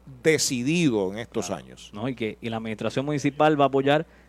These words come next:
Speaker 2: todos los equipos que hayan. Aquí se apoyan todos los equipos por igual, baloncesto, fútbol. Incluso ahora mismo este, este estadio está corriendo aquí con un juego de, de pelota. Y aquí aledaño, en el Centroamericano, tenemos al equipo femenino de Mayagüez jugando ahí, defendiendo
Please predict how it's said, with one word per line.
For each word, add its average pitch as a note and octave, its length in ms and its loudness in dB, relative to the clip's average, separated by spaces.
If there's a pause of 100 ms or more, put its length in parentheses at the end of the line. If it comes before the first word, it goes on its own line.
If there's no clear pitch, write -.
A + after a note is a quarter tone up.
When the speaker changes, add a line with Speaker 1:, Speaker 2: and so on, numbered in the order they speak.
(180)
Speaker 2:
todos F3+ 260 10
los D#3 100 8
equipos A#2+ 340 0
que G2 140 -6
hayan. F#2+ 240 -6
Aquí A#2 180 -8
se C#3 120 -2
apoyan C#3 400 0
todos C#3+ 260 4
los C3+ 140 4
equipos C3 260 -2
por A#2 220 0
igual, C3+ 400 2
baloncesto, B2+ 920 -2 (280)
fútbol. C3+ 720 4
Incluso D#3 420 2
ahora C3+ 220 6
mismo F3 400 -2
este, C3+ 400 0
este B2+ 220 -4
estadio C#3+ 340 2
está C#3+ 180 2
corriendo C#3+ 380 2
aquí C#3+ 180 0
con C#3+ 140 0
un C3+ 100 -2
juego C#3+ 300 4
de, A#2+ 320 2
de A2+ 180 -4
pelota. F3 540 0 (240)
Y B2+ 160 4
aquí A#2 240 2
aledaño, F3 480 4
en E3 60 0
el C3+ 40 -2
Centroamericano, D3+ 800 0
tenemos D3 280 -2
al D#3 120 2
equipo D3+ 280 -2
femenino D3+ 480 -2
de D3 80 2
Mayagüez C#3+ 440 2
jugando C3+ 420 2
ahí, C#3 140 0
defendiendo B2+ 720 0